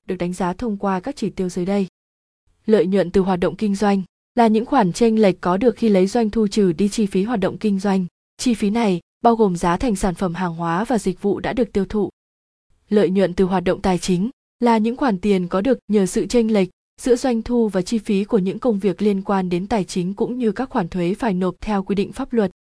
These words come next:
Lợi nhuận từ các hoạt động khác là khoản chênh lệch có được từ thu nhập của nhiều hoạt động kinh doanh khác nhau cùng với các khoản thuế gián thu cần nộp theo quy định pháp luật trong một kỳ kinh doanh.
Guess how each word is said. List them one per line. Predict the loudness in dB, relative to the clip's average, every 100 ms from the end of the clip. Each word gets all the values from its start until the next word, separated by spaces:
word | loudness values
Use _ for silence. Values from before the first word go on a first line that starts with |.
| _ _ _ _ _ _
Lợi | 2 2
nhuận | 4 2 2
từ | 0
các | 0
hoạt | 0 2
động | 0 0
khác | 0 0 -2 _ _
là | 0 2
khoản | 2 0 0
chênh | 0 0
lệch | 2 0
có | 0
được | 0 0 2
từ | 0
thu | 0
nhập | 2 0 2
của | -2
nhiều | 0 -2
hoạt | -2
động | -2 -4
kinh | -4 -4
doanh | -2 -2
khác | -2 -6
nhau | -2 0 0 -2 -2
cùng | -2 0
với | 0 0
các | -2
khoản | -2 -2
thuế | -2 -2 -2
gián | -2 -4 -2
thu | -2
cần | 0 -2 -2
nộp | -4
theo | -4 -4 -2
quy | -2
định | -2
pháp | -4 -4 0
luật | 0
trong | 0 -4
một | -4 -4
kỳ | -6
kinh | -4 -4
doanh. | -2 -2